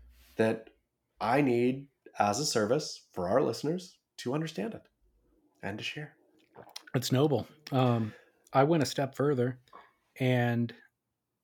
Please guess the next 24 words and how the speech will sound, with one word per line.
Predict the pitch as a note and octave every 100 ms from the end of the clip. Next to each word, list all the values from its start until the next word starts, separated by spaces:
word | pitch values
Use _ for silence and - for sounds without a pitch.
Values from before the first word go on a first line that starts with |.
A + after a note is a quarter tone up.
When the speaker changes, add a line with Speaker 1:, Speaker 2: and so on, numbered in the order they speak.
| _
Speaker 2:
watched | - A#2+ B2 - - -
two | - C#3
episodes | D3 - A2 G#2
this | A#2+ A#2+
week. | B2 B2 - _ _
Speaker 1:
How | - D3+
was | D3 A#3 A#3+
it? | - - _ _ _ _ _ _ _ _ _ -
Speaker 2:
It's | F3 -
exactly | G#3+ E3 G3+ G#3 G#3
what | F#3 E3
you'd | D3
think | C#3+ D3
it | C3
would | B2 G#2+
be. | A#2+
You | G2 F#2+
know | G#2+ G#2+
what | G#2+
I |
mean? | G#2+ A2+ A#2+
Like, | A#2+ A2+ G#2+
it's, | C3 - -
um, | C#3 B2+ G#2+